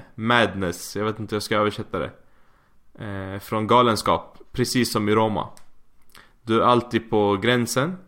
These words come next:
eh, och off-, eller ja, ibland så är det liksom en, en, eh, deprimerande stämning. Och så säger han, eh, ja, så är frågan då, "Can Inter win something?" Eh, så säger han, "They don't even understand it here in Milano.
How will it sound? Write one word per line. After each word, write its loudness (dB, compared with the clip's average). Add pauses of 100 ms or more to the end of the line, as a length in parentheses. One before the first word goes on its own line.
(200)
eh, -6
och -2
off-, -2
eller 4 (100)
ja, 0 (360)
ibland 2
så -2
är 2
det -2
liksom -4
en, -6
en, -10 (580)
eh, -12 (500)
deprimerande 4
stämning. -2 (1300)
Och -4
så -4
säger 0
han, 0
eh, 2
ja, 6
så -2
är 4
frågan 2
då, 0
"Can 2
Inter 0
win 0
something?" -4 (360)
Eh, -8
så -10
säger -2
han, 0
"They 6
don't 2
even 0
understand 0
it -4
here 0
in -6
Milano. -4